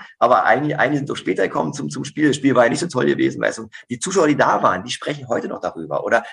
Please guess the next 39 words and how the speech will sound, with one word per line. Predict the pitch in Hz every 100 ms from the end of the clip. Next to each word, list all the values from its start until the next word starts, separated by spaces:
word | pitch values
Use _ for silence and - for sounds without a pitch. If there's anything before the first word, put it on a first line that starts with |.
| -
die | -
Zuschauer, | 175 175 -
die | 123
das | 123 120
gehört | 120 120 - -
haben | 117 - -
im, | 113 113
im, | -
äh, | - - -
N | - 123
D | - -
R, | - - - - -
weißt | 101 -
du, | -
ja, | 92
erste | 98 107 -
Bundesliga-Tor | 139 - 64 64 - 65
in | 58
Wolfsburg, | 55 71 - - -
äh, | - 104
gehen | 123
wir | 73
auf | 135
die |
Straßen | - - 190 -
hier, | -
ja. | 92 - -
Jeder | 110 - -
kann | -
sich | 73
an | 73
das | 76
erste | 117 -
Bundesliga-Tor | 233 - - - 113 -
vom | - -
VfL | 117 117
Wolfsburg | - 214 302
erinnern, | - - 185 87
weil | 90 113 143